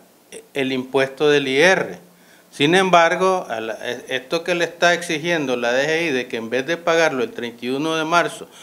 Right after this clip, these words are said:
lo paguen el veintinueve de febrero, lo que provoca en las empresas es que les están quitando un mes de capital de trabajo, que ese mes, eh, eh, podrían haber utilizado ese I R un mes más en el mes de marzo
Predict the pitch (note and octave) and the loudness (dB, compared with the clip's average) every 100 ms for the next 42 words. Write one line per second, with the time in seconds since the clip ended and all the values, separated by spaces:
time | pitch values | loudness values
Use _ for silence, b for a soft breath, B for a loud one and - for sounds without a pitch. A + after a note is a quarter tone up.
0 | B B B2+ A2 - F3 E3+ B2 A#2 A#2 | B B -8 -2 2 4 4 0 -4 -6
1 | A#2+ A#2+ A2+ A#2 C3+ D#3 F3 F3 F3+ F3 | -8 -8 -12 -6 0 2 2 0 -2 0
2 | E3 D3+ E3+ - b b b - C3+ C#3+ | 2 2 0 -8 b b b -6 -2 -2
3 | C#3 C#3 G3 A3+ G#3+ G3 E3 F3 G3 G#3+ | 2 4 6 4 2 0 0 -2 0 0
4 | - B2 C3+ C#3+ - F3+ D#3+ C3 C3+ - | 2 0 0 -2 -4 -4 -4 -6 -4 -2
5 | E3+ F3 F#3+ F3+ G3 F3+ A#2 - b b | -2 -2 -8 -2 0 0 -4 -10 b b
6 | b _ _ A3+ B3 A3 G#3 A3+ - - | b _ _ 4 4 6 6 4 0 -8
7 | - _ C3+ C3+ C3+ C3 C3 C3 D#3+ F#3 | -14 _ -6 -2 0 0 -2 2 2 2
8 | F#3 E3+ D3 D#3+ F3 D3 A#2+ C3 B2 D3 | -2 0 2 4 4 2 -2 -2 0 0
9 | D3 F#3 F3 E3 F#3 - B B B - | 0 -4 -2 -2 -2 -6 B B B -6
10 | B2+ B2+ C3+ C3 B2+ - C3 B2+ E3 G3 | -6 -2 0 0 0 0 2 4 4 4
11 | F#3 D#3 E3+ F3+ F3+ D#3+ D3+ F#3+ E3 A#2+ | 4 2 2 0 -4 -4 -2 2 2 4
12 | F3 F3+ C#3 - F3+ G#3+ F#3+ F#3+ G3+ G3+ | 0 0 -4 -2 4 6 6 4 0 -2
13 | - B B - C#3+ E3+ E3 D3+ D#3 F#3 | -6 B B -2 0 2 2 2 2 2
14 | G3 F3+ D3 C3 D3+ E3 F#3+ F#3 D#3+ - | 2 0 2 2 2 0 2 4 2 0
15 | G3 | -6